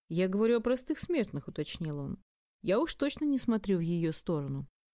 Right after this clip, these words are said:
«Тем лучше для тебя», ревниво бросил Ти-Джей. После случившегося вчера у него появились какие-то собственнические чувства по отношению к Сейдж.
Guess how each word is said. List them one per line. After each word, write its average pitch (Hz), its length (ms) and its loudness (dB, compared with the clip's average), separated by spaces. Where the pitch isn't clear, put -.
«Тем 175 180 4
лучше 214 300 2
для 277 140 0
тебя», 180 340 2
ревниво 170 400 2
бросил 185 380 0
Ти-Джей. 165 560 -4
После 185 280 0
случившегося 196 800 0
вчера 240 400 0
у 226 80 4
него 190 260 2
появились 202 480 2
какие-то 208 440 -2
собственнические 165 920 -2
чувства 240 380 -2
по 220 180 -2
отношению 165 600 -2
к - 80 -8
Сейдж. - 420 -4